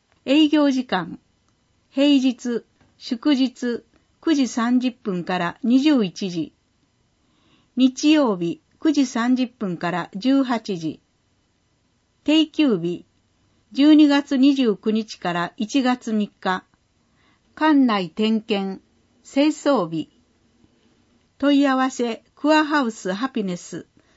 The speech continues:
電話、八二の五零六一。お早めに手続きください。カード型印鑑登録証への変更はお済みですか？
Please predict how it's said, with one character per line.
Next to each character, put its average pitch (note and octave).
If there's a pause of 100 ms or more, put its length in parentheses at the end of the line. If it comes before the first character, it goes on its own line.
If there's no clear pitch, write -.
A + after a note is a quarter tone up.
(200)
電 B3+
話、 A3+ (320)
八 B3
二 D4
の F3+
五 C4+
零 C#4
六 F#3
一。 - (2000)
お A#3
早 C#4+
め B3+
に A#3+
手 B3
続 C#4
き F#3+
く F3
だ F#3
さ E3+
い。 B2+ (880)
カ D4
ー D4
ド D4+
型 C#4+
印 C#4
鑑 C#4+
登 C4+
録 C4+
証 G3+
へ F3+
の E3+
変 B3
更 A3+
は G#3
お G3
済 B3+
み B3+
で B3
す -
か？ F3+